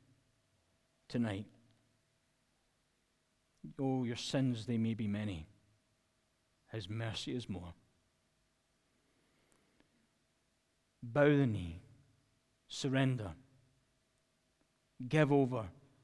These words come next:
to the Lord Jesus Christ. When situations get desperate, pray. When bad ideas come up, speak up. Stand for the truth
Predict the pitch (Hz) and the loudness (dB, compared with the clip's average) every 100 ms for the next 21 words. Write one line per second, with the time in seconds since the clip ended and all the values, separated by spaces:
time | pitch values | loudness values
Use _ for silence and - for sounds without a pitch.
0 | _ - 131 131 123 120 117 110 110 - | _ -2 0 2 0 0 -4 -6 -8 -10
1 | 113 113 - 127 - 170 - 165 147 143 | -10 -8 -2 -2 0 -2 2 4 4 2
2 | 139 - 139 143 151 147 - 151 151 - | 0 0 2 4 4 4 2 2 2 -8
3 | - _ - 151 143 131 87 - - - | -20 _ 0 4 6 6 0 -10 -20 -20
4 | _ _ _ _ _ _ _ _ _ _ | _ _ _ _ _ _ _ _ _ _
5 | _ 127 131 170 165 170 165 147 165 151 | _ 0 6 10 12 12 10 10 6 6
6 | - 160 165 175 - - - - - 202 | 4 8 10 8 2 -12 -4 -2 0 2
7 | 196 - 147 - - - - - 180 180 | 2 4 0 0 -12 -8 -6 4 8 10
8 | 165 131 143 143 - 175 151 - | 10 6 0 -4 0 2 2 0